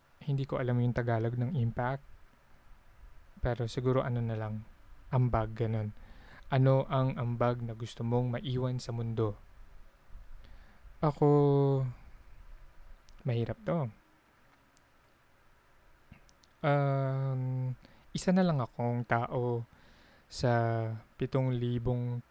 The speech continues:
tao na nabubuhay sa mundo ngayon. Pitong libo nga ba? Walong libo? I think, sorry, I think, sorry. Okay?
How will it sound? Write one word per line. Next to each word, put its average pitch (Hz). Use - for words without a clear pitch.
tao 120
na 117
nabubuhay 113
sa 120
mundo 117
ngayon. 107
Pitong 139
libo 123
nga 110
ba? 131
Walong 117
libo? 113
I 123
think, 123
sorry, 127
I 127
think, 160
sorry. 113
Okay? 120